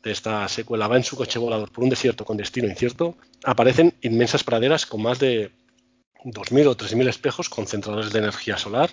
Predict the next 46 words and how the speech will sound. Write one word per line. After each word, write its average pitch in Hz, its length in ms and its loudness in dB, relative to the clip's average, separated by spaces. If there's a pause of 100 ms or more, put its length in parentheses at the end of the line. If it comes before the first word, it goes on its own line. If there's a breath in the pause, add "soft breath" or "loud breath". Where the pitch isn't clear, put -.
(140)
que 120 120 0
se - 80 -2
supone 127 420 6
que 143 80 4
es 127 60 4
lo 139 60 -2
que 127 100 2
proporciona 117 480 -2
la 110 100 2
energía 110 460 -2
para 98 360 -4
la 95 120 -4
megalópolis 107 600 -2
de 117 60 2
Los 98 160 -4
Ángeles. - 600 -4 (180 soft breath)
Pues 131 160 2
estas 151 180 4
plantas 147 280 4
de 139 80 4
energía 160 340 2
son 147 240 0
la 139 60 4
estación 127 340 -2
Germa 117 400 -4
Solar 135 340 0 (140)
de 110 80 -6
Fuentes 139 360 2
de 127 60 4
Andalucía 113 420 0
en 131 60 2
Sevilla. 95 540 -10 (360)
Y 143 120 4
la 131 100 8
empresa 127 460 4
propietaria 143 580 2
de 127 60 -2
esta 135 200 -4
planta 123 300 -2
solar, 123 520 -8
solar 117 380 -4 (440)
es 156 260 2
la 117 100 -2
ingeniería 107 500 -2
vasca - 340 -4
Sener - 400 -8